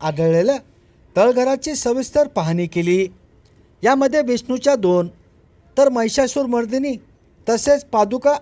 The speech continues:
आणि दोन छोट्या मूर्त्या आढळून आल्या. तसेच काही जुनी नाणी देखील आढळल्या.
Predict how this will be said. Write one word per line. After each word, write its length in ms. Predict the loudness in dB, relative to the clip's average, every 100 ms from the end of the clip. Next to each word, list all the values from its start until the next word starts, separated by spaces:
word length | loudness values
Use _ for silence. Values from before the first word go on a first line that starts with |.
| -4
आणि 160 | -6
दोन 260 | -4 -4 -4 -2
छोट्या 260 | -2 0 0
मूर्त्या 420 | -2 -2 0 -2 -4 _ _ _
आढळून 440 | -2 0 4 2 0
आल्या. 380 | -2 0 0 0 _ _ _ _ _ -4
तसेच 340 | -4 -2 -6 -4
काही 220 | 0 0
जुनी 340 | 0 -4 -2
नाणी 300 | -2 -2 -2
देखील 380 | -2 -4 0 -2 0
आढळल्या. 560 | -2 2 4 4 0